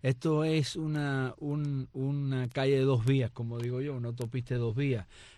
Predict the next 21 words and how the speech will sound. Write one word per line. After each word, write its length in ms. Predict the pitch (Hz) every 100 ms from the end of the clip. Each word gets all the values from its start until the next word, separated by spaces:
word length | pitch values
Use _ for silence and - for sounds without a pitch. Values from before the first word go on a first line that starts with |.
| -
Eh, 1040 | 127 123 120 117 117 113 113 113 113 113 113
yo 180 | 123 139
sé 380 | - 143 156 233 _ - - -
que 680 | - 131 127 123 123 123 123
muy 240 | 123 147 160
cerca, 540 | - 147 131 139 247 - _ _
no 220 | 110 120 135
más 180 | 127
lejos, 380 | 113 127 123 190
porque 240 | 165 117 113
ya 100 | 113
hemos 200 | 127 123
pasado 440 | 123 - 120 127
bastante, 600 | 120 120 127 117 117 185 - - - -
eh, 380 | 123 123 120 120
nos 160 | 123 110
vamos 280 | 127 143 143
a 40 |
volver 320 | 147 151 156
a 80 | 175
reunir. 400 | 160 196 254 339